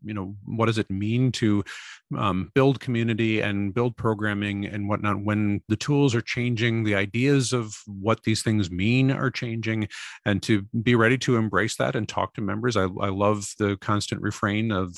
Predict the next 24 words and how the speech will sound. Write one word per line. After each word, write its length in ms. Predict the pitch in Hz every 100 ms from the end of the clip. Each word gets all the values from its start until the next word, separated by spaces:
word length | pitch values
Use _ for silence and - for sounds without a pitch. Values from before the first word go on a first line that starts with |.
| 95
uh, 220 | 87 92
"Let, 160 | 92 95
let's 180 | 101 -
get 160 | - -
some 140 | 107
more 120 | 98
data, 320 | 95 95 98 113
qualitative, 600 | - 95 107 120 113 107
quantitative, 640 | 107 110 107 110 107 101
all 280 | 95 98 110
of 100 | 107
it 80 |
is 140 | 107 95
good, 320 | 123 110 95
but 140 | 95
let's 240 | 104 107 -
learn 360 | 98 107 117
from 220 | 117 113 104
people 420 | 104 - 98 92 - - - -
about 300 | - 95 98
how 320 | - 110 104 101
this 240 | 110 -
time 400 | - 104 110 120
has 280 | 117 107